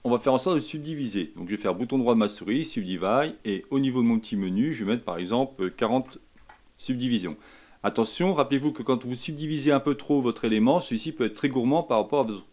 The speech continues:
processeur. Donc j'ai mon élément, c'est parfait. Il nous faut deux choses. Il nous faut, on va dire, le cube ou les, l'objet à déformer, et il nous faut évidemment le déformeur, en l'occurrence, ce qui va permettre d'accrocher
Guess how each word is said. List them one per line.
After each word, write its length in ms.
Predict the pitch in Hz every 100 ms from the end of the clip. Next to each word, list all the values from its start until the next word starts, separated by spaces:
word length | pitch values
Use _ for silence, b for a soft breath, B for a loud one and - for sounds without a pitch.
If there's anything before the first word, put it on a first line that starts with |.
| -
processeur. 720 | 160 - 131 85 78 76 - _ b b b b b b b -
Donc 120 | 127
j'ai 140 | 143
mon 160 | 208 185
élément, 320 | 147 143 214
c'est 160 | 214 185
parfait. 440 | 156 - 92 78 _ -
Il 60 | 147
nous 80 |
faut 160 | 170 240
deux 160 | 185 208
choses. 320 | - 135 110
Il 80 | 127
nous 100 | 123
faut, 380 | - 127 95 - _ _ _ - -
on 120 | 95
va 80 | 98
dire, 240 | 104 92 -
le 420 | 92 90 87 82 -
cube 300 | 160 139 101 - - -
ou 160 | 85 80
les, 220 | 85 92
l'objet 640 | 90 98 107 101 117 107 80 -
à 100 | 92
déformer, 520 | 98 95 98 85 117
et 180 | 160 110
il 60 | 95
nous 100 | 92
faut 140 | 143
évidemment 320 | 113 95 123
le 100 | 120
déformeur, 460 | 101 104 92 107 135
en 20 |
l'occurrence, 520 | 98 - 98 135 - -
ce 100 | -
qui 120 | -
va 100 | 92
permettre 300 | - 107 123
d'accrocher 800 | 135 131 127 117 - - 156 160